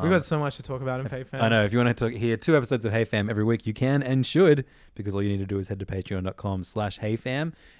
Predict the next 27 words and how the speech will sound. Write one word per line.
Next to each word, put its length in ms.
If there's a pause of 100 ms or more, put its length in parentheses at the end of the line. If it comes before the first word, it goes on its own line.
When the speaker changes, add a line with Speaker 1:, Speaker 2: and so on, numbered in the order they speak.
Speaker 1:
and 240
five 180
dollars 400
a 220
month 560
gets 280
you 300 (140)
two 200
episodes 480
a 60
week. 360 (160)
Speaker 2:
It's 120
good 180
stuff. 340
Speaker 1:
So 120
an 80
extra 260
episode 300
every 160
single 240
week. 220
This 180
episode 320
is 80
gonna 220
be, 420
uh, 300